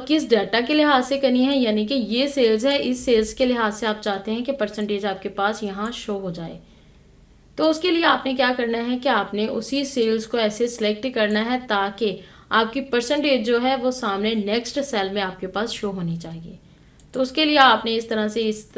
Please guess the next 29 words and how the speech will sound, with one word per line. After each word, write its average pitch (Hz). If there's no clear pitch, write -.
इस 220
कॉलम 208
को 220
ऐसे 220
सिलेक्ट 214
कर 269
लेना 233
है, 254
यानी 208
कि 262
सेल्स 226
वाले 175
को। 170
फिर 302
देखिए 311
कॉर्नर 247
में 285
नीचे 220
आपके 233
पास 226
क्विक 254
एनालिसिस 214
का 269
यहाँ 233
कमांड 208
शो 214
हो 202
रही 175
है। 170